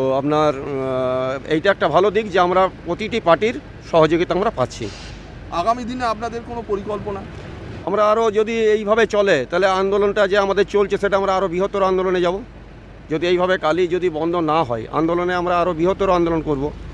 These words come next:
Speaker 1: তাছাড়া তো উপায় নেই, আমাদের তো দেওয়ালে পিঠ থেকে গেছে না। আমরা সব জায়গাতেই ধরুন চিঠি করছি, কারখানায় দিলাম, আমাদের পলিউশন দপ্তরে দিয়ে এসেছি, কিন্তু সেরকমভাবে আমরা কিছু সুরা পাচ্ছি না।
Speaker 2: আহ, একটা নির্দেশিকা জারি করেছেন যে রাস্তাঘাটে জল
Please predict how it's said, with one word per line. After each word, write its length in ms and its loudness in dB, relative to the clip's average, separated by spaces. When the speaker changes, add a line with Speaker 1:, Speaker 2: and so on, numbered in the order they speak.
Speaker 1:
তাছাড়া 280 2
তো 100 0
উপায় 220 2
নেই, 140 2
আমাদের 260 0
তো 100 -2
দেওয়ালে 320 2
পিঠ 200 -8
থেকে 240 0
গেছে 140 0
না। 140 0
আমরা 220 0
সব 220 2
জায়গাতেই 440 4
ধরুন 160 4
চিঠি 240 0
করছি, 340 -2
কারখানায় 500 4
দিলাম, 240 6
আমাদের 380 2
পলিউশন 360 4
দপ্তরে 340 2
দিয়ে 200 4
এসেছি, 240 -6
কিন্তু 280 0
সেরকমভাবে 580 2
আমরা 260 4
কিছু 240 -2
সুরা 240 2
পাচ্ছি 320 -6
না। 120 -6
Speaker 2:
আহ, 540 -4
একটা 120 2
নির্দেশিকা 560 0
জারি 240 2
করেছেন 420 2
যে 120 2
রাস্তাঘাটে 520 2
জল 240 2